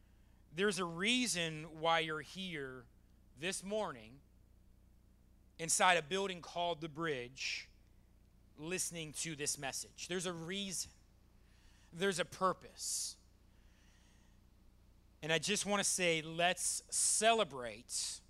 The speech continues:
our Creator and celebrate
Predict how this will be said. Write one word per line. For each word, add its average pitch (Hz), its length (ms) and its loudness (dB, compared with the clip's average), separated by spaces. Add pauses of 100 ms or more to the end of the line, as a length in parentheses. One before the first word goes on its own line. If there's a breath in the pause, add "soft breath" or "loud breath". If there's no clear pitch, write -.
(540)
our 165 200 8
Creator 160 640 0 (1500 loud breath)
and 165 200 2
celebrate 156 960 4